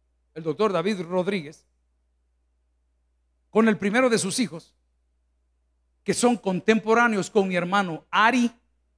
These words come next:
cuando nació su hijo, David, quien estuvo con nosotros, hijo, hace unas semanas atrás, y a la familia de mi papá le nació mi hermano Ari,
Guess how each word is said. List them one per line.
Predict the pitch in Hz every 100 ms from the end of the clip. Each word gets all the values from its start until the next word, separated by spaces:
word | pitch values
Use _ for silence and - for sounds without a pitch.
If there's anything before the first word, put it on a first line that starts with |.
| _ _ _ _ _ _ _ _ _ _ _ _ _ _ _ _ _
cuando | 226 214 208
nació | 208 180 226
su | 220 233 240
hijo, | - 233
David, | 165 139 110 -
quien | - 127
estuvo | - 180
con | 175 196
nosotros, | 175 185 160 233
hijo, | - 180 - _
hace | - -
unas | 170 170
semanas | 202 208 220
atrás, | 208 185 - _ _ _ _ _ _ _ _ _ _ _ _ _ _ _ _
y | 202 185
a |
la | 165
familia | 175 180 220
de | 220
mi |
papá | 175 180 226 -
le | 185
nació | 190 165 208
mi | 190
hermano | 202 226 190 170 -
Ari, | 160 240 269